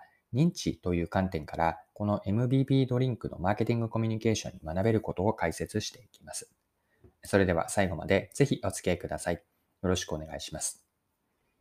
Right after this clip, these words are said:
はい。今回ご紹介したいのが、雪印メグミルクの乳酸菌飲料であるエムビーピードリンクです。で、これは二千二十一年の三月に発売されている商品です。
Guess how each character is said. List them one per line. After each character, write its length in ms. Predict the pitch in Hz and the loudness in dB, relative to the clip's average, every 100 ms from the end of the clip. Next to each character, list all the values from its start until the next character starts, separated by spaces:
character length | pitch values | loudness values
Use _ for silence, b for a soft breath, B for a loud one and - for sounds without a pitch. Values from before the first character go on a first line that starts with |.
| _ _ _ _ _ _ _ | _ _ _ _ _ _ _
は 100 | - 95 | 0 0
い。 120 | - _ | 0 _
今 160 | - 214 | 2 4
回 160 | 160 | 4
ご 100 | 98 | 2
紹 160 | 95 123 | 4 4
介 160 | 123 120 | 6 4
し 80 | |
た 80 | - | 4
い 80 | 113 | 0
の 80 | 90 | 2
が、 240 | 87 - - | 2 2 -2
雪 240 | 113 139 | 0 2
印 400 | 127 143 135 131 | 4 2 2 0
メ 160 | 127 120 | 0 2
グ 100 | 131 | 2
ミ 140 | 135 | 4
ル 200 | 127 - - | 4 2 -6
ク 60 | 80 | -8
の 240 | 78 82 - | -6 -8 -2
乳 140 | 110 | 0
酸 240 | 110 107 107 | 2 2 2
菌 260 | 104 101 | 2 2
飲 140 | 101 98 | 2 0
料 180 | 87 | -2
で 140 | 71 80 | -6 -4
あ 40 | |
る 220 | 85 90 - | 0 -2 -2
エ 80 | 95 | -2
ム 160 | 117 | 2
ビ 200 | 117 117 | 4 2
ー 40 | 113 | 2
ピ 180 | 110 101 | 2 2
ー 60 | |
ド 100 | 95 | 2
リ 80 | 90 | -2
ン 100 | 85 | -4
ク 180 | - - | -10 -12
で 120 | - | -8
す。 240 | - - _ _ _ _ _ _ _ _ _ _ | -8 -8 _ _ _ _ _ _ _ _ _ _
で、 80 | 127 | 4
こ 120 | - | 6
れ 60 | 165 | 8
は 100 | 156 | 8
二 120 | 139 | 6
千 260 | - 185 117 | 6 6 6
二 120 | 131 | 4
十 140 | 101 | 2
一 240 | 67 - 98 | 2 0 0
年 160 | - | 0
の 160 | 90 - | -4 -4
三 260 | - 175 | 0 2
月 220 | 139 82 85 | 2 0 0
に 160 | 95 | 0
発 200 | 95 - | -2 -2
売 200 | 92 90 | 0 0
さ 100 | - | 0
れ 100 | 85 | -2
て 120 | - | 0
い 80 | 80 | 2
る 80 | 107 | 2
商 180 | - 71 | 0 -4
品 140 | - - | -6 -10
で 80 | |
す。 240 | - - | -8 -10